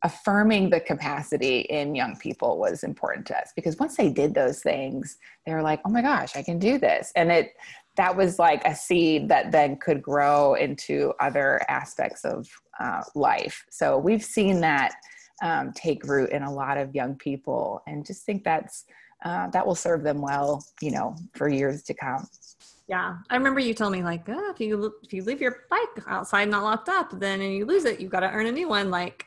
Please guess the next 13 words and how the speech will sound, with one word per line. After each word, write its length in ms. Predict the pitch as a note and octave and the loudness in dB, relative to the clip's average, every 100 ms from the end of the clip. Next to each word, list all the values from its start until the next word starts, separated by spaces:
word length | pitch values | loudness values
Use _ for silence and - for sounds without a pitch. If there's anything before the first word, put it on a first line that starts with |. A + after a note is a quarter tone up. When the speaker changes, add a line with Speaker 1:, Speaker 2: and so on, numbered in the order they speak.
| _ _ | _ _
Speaker 2:
we're, 160 | F#3 F3+ | -10 -6
we 160 | F#3+ F#3 | -4 -2
don't, 220 | F#3+ F3 | -2 0
we're 60 | |
Speaker 1:
Right. 300 | D#3 D3 D3 - _ _ | 2 4 4 2 _ _
Speaker 2:
just 120 | F#3+ - E3+ | -14 -10 -6
giving 200 | F#3 F3+ | -6 -4
away 420 | F3+ F3+ F3+ F3 - _ _ _ _ _ _ - - | -2 -2 -2 -6 -10 _ _ _ _ _ _ -10 -4
bikes 360 | E3+ E3+ - | -4 -4 -8
without 260 | F3+ E3 F3+ | -8 -6 -6
you 100 | E3+ | -6
earning 320 | E3+ E3 E3+ | -6 -6 -8
it, 180 | - | -10